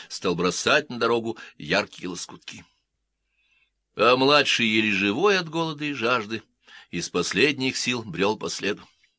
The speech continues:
Увидал он шелковые лоскутки, залился слезами и сказал: «Знать настигла моих братьев погоня. Меня, когда я спал, миновала,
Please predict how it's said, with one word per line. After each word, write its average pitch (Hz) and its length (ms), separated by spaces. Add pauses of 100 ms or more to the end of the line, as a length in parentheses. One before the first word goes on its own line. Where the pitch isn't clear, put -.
(480)
Увидал 107 580
он 175 140
шелковые 147 560
лоскутки, 117 640 (640)
залился 82 560
слезами 113 580 (260)
и - 80
сказал: 87 440 (480)
«Знать 165 600
настигла 143 680
моих 127 240
братьев 107 500
погоня. 95 440 (720)
Меня, 196 440
когда 165 340
я 147 100
спал, 139 320
миновала, 117 600